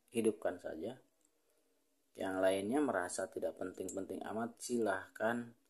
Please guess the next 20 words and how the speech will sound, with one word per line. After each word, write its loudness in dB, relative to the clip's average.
blokir 6
kata 6
pa-, 2
tak 4
pantas, 0
aktifkan. -8
Oke. 0
Nah, 2
di -4
sini 2
geser. 8
Nah, -8
ketik 0
geser. 10
Tampilkan 4
jak 8
gestur, 4
kita -2
matikan -6
saja. -8